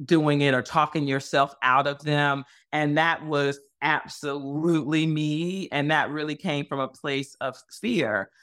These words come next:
Fear of rejection, fear of people not accepting it, pe-, fear of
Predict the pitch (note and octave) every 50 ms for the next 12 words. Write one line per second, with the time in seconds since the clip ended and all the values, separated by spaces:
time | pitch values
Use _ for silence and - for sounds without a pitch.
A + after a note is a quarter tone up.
0 | _ _ _ - D#3+ D#3 D3+ D3 D3 C3 - C3 C#3 C3 C3+ D#3 F3 F3 F#3 G3+
1 | G3+ F#3+ E3+ - - - C#3 C3 B2+ B2+ - - D3 D3 C#3+ C#3 C#3 C#3 C3+ -
2 | - C#3 C#3 C3 C3 B2+ A#2 - _ _ _ _ _ _ - D#3 C#3+ D#3 D#3 D3+
3 | C#3+ C#3+ C#3+ C#3+ - - - F#3+ F3+ F3+ F3+ - E3 D#3 D3 C#3 C3 A#2 - -
4 | D#3+ C#3+ - _ - E3 D3+ D3 D3 D3+ C#3+ C#3+